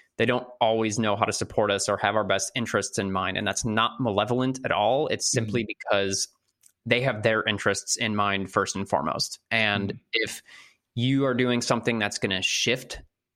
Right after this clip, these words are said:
Speaker 1: their perspective or their relationship with you in any, any way, it's going to be a little bit triggering for them. And so the easiest example would be, like, if I told somebody, "Hey, I'm gonna quit my job and I'm gonna start personal training,"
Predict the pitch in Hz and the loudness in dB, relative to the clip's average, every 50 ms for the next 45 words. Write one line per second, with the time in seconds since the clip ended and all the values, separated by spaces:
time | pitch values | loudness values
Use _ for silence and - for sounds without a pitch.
0 | _ _ - 113 110 117 110 117 120 120 117 104 - 104 101 - - - 110 131 | _ _ -10 -2 0 2 2 4 4 2 0 0 0 -2 -2 -2 -2 -2 -4 -4
1 | - - 160 160 160 160 160 - 131 120 110 104 107 113 110 107 104 95 101 104 | -2 -4 -4 -2 -2 -4 -4 -4 -2 -2 0 0 0 0 0 -2 -2 0 0 0
2 | 110 - - 127 123 - 143 123 117 - 113 117 120 120 - 123 123 131 135 - | 0 0 -2 -2 0 0 -2 -2 0 0 0 0 0 0 -2 -2 -2 0 0 0
3 | - 113 104 - - - 139 143 143 135 131 127 123 113 - - - _ - 139 | -2 -2 -4 -4 -4 -2 0 2 2 2 0 0 0 -2 -6 -10 -10 _ -2 0
4 | 143 139 131 117 104 104 104 110 127 151 196 220 226 - - - - - - _ | 0 2 0 2 2 2 4 4 2 2 0 -2 -4 -8 -14 -20 -20 -20 -20 _
5 | - - _ _ _ - 127 117 - - - 135 127 135 131 131 123 131 - - | -20 -20 _ _ _ 0 0 0 2 2 2 4 4 4 2 2 0 0 0 0
6 | 120 117 104 104 113 110 107 104 104 104 95 - - 120 110 113 110 110 104 104 | 0 0 2 0 0 0 2 0 0 -2 0 0 0 2 2 2 0 0 0 0
7 | - - - 123 110 107 101 101 98 95 95 - 95 85 - - - - 120 120 | -2 0 -2 0 0 0 0 0 -2 -4 -2 -2 -2 0 0 -2 -2 -4 0 0
8 | - 120 113 110 139 135 120 120 113 101 - 120 110 104 101 98 98 - 104 98 | 2 2 2 2 0 0 2 2 0 0 0 0 0 2 0 0 0 0 0 0
9 | 98 95 101 101 95 92 95 95 92 - - - _ _ _ _ _ _ _ _ | 0 0 0 0 0 2 2 0 0 -2 -6 -14 _ _ _ _ _ _ _ _
10 | _ _ _ - - 143 117 - 120 107 107 107 - 127 113 107 107 104 95 - | _ _ _ 0 0 2 2 4 2 0 0 0 0 2 2 2 2 0 0 0
11 | 113 98 98 98 101 98 95 92 113 143 160 135 113 107 113 113 107 - - - | 0 2 0 0 0 0 0 2 2 2 2 2 2 0 0 0 -2 0 -2 -2
12 | 113 117 113 110 110 113 110 104 101 98 101 101 - 110 104 - 127 117 - - | -2 -2 0 0 0 0 2 0 -2 -2 -2 0 0 0 0 2 0 -2 0 0
13 | 123 117 - - 151 151 143 127 104 98 95 98 | -2 -2 0 0 0 0 2 0 0 0 -2 -6